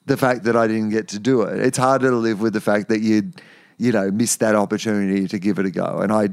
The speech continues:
so I totally understand, uh, understand that. I, I, that makes a lot of sense to me.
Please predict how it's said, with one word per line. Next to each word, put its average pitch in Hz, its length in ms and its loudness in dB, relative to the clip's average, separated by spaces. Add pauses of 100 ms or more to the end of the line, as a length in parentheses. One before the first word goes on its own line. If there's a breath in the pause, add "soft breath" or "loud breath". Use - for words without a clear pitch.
so 113 280 2
I 113 100 2
totally 95 420 0
understand, 95 760 -6
uh, - 100 -10 (100)
understand 90 640 -2
that. - 200 -6
I, 95 120 -2 (220)
I, - 120 -6 (100)
that 104 220 -2
makes 98 180 -2
a 92 40 -4
lot 95 180 -4
of - 80 -10
sense - 280 -10
to - 80 -12
me. - 260 -8